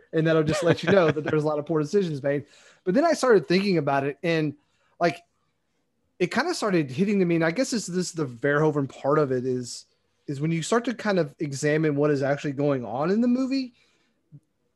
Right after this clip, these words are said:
it's obviously way more than just people naked on screen,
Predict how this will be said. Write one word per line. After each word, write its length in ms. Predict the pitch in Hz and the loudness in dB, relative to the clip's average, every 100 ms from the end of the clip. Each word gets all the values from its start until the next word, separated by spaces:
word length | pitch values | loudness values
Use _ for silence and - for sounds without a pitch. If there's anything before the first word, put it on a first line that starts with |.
| _ - | _ -6
it's 180 | 175 - | -6 -4
obviously 480 | 151 185 208 - 185 | 0 0 0 0 -2
way 340 | 151 139 156 151 | 0 2 2 2
more 580 | 147 147 143 143 143 135 | 2 2 2 0 -4 -6
than 160 | 143 | -6
just 560 | 127 147 135 - - - _ _ _ _ _ _ _ _ _ _ | -2 -2 -4 -8 -14 -20 _ _ _ _ _ _ _ _ _ _
people 220 | 165 151 | -6 -2
naked 320 | 147 139 139 | 0 -2 -2
on 120 | 131 113 | -6 -6
screen, 320 | - 107 | -10 -16